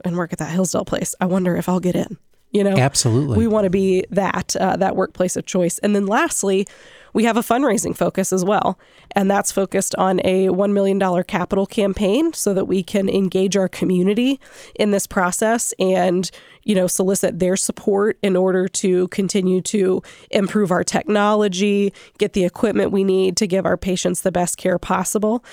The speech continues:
Speaker 1: Um, and then also we are renewing a focus on donor development as well. And how can we work with people to have the opportunity that if they have been blessed with much and they want to give
Speaker 2: Yeah.
Speaker 1: and share that and make an impact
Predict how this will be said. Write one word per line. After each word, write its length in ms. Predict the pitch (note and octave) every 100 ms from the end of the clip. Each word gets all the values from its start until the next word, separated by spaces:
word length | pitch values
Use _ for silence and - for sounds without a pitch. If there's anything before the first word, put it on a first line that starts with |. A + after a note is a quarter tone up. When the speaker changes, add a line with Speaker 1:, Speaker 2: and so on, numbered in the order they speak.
| - - -
Speaker 1:
Um, 280 | G3+ F#3+ F#3+
and 180 | - G#3+
then 100 | G3+
also 440 | - F#3 - G3+
we 260 | F#3+ F#3 F#3
are 320 | F#3 F#3 F#3+
renewing 400 | F3+ F#3+ F#3 F#3+
a 80 | F#3
focus 340 | - F#3 G3
on 140 | - F#3
donor 260 | F#3 F#3
development 480 | F#3 F3 F3 F3+ F#3
as 140 | F3 E3
well. 300 | G3+ F#3 -
And 300 | F#3+ F3 F3+ - - -
how 120 | G3+
can 200 | F#3+ A3
we 100 | G3+
work 240 | F#3+ F#3 -
with 140 | G3
people 460 | - G3+ F#3 F#3+ F#3
to 480 | - F#3 F3+ F3+ F3+ - - - F3+ -
have 240 | G3+ G3 F3+
the 100 | G3
opportunity 560 | F#3 F#3+ - G3 F#3+ F#3+
that 180 | F#3 -
if 140 | F#3
they 180 | - G3
have 320 | F#3 F#3 F3+
been 160 | E3 F#3
blessed 400 | F3+ G3 G3+ -
with 200 | G3 F#3+
much 380 | G3+ G#3 - -
and 180 | G3 F#3
they 120 | F#3+
want 280 | F#3+ F#3+ -
to 200 | G#3 F#3+
give 280 | E3+ G3
Speaker 2:
Yeah. 80 | F#3
Speaker 1:
and 80 | F#3+
share 200 | - G3
that 200 | G3 G3
and 60 | F#3+
make 160 | F3+
an 80 | E3+
impact 540 | F#3 F#3+ G3+ G#3 -